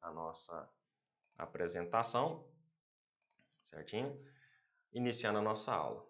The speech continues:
avaliação da função renal. É,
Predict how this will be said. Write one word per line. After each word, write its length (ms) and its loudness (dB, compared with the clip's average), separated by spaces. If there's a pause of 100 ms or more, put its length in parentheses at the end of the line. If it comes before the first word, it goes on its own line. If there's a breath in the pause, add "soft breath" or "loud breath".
(140)
avaliação 600 0
da 120 -2
função 640 -2 (300)
renal. 440 -2 (800)
É, 560 4